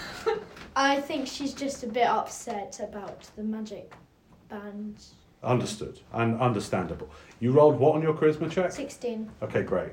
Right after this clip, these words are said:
Speaker 2: He says, "Elysium, the prince's brother, um, is laying claim to these,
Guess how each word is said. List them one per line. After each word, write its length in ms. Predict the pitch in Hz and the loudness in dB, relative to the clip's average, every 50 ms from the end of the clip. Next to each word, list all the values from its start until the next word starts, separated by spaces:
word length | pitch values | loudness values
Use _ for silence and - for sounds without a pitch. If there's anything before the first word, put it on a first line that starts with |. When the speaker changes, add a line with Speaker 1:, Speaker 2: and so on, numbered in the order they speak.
| - - - - _ | -12 -18 -20 -20 _
Speaker 2:
He 60 | - | -2
says, 280 | - 117 113 110 - - - - - - - - - - - - - - - - - - - - - - - - - - - - - - - - - - - | 2 2 2 2 0 -8 -14 -18 -16 -14 -14 -14 -16 -18 -20 -20 -20 -20 -20 -20 -20 -20 -20 -20 -20 -20 -20 -20 -20 -20 -20 -20 -20 -20 -20 -20 -2 4 6
"Elysium, 720 | 131 143 156 - - - 117 107 95 87 90 104 - - - - | 8 8 8 6 6 2 2 2 0 0 -4 -6 -8 -10 -10 -8
the 80 | 123 | -8
prince's 840 | 123 - - 131 127 123 - - 120 110 101 98 - - - - - - - _ _ _ _ _ - | -4 2 2 4 4 4 2 0 0 0 0 -2 -4 -6 -10 -10 -14 -18 -20 _ _ _ _ _ 2
brother, 360 | 117 113 - - 87 76 76 - - - - _ _ _ _ _ _ _ _ _ _ _ _ _ _ _ _ _ - | 4 4 4 4 0 -8 -10 -14 -18 -20 -20 _ _ _ _ _ _ _ _ _ _ _ _ _ _ _ _ _ -6
um, 540 | 87 87 87 90 90 90 90 87 90 87 - - _ _ _ _ - | -4 -2 0 0 0 0 -2 -6 -6 -10 -14 -18 _ _ _ _ -10
is 480 | 113 107 98 92 90 - - - - - _ _ _ _ _ _ _ _ _ _ _ _ _ _ _ | -4 -2 -2 -2 -2 -2 -6 -12 -14 -16 _ _ _ _ _ _ _ _ _ _ _ _ _ _ _
laying 420 | - 92 107 110 110 110 104 101 101 | -2 2 4 4 4 4 2 0 -2
claim 400 | - - 127 113 113 101 95 90 | -2 0 2 2 4 2 2 0
to 140 | - 101 90 | -2 -4 -2
these, 320 | 90 90 87 85 - | -2 -2 -4 -6 -10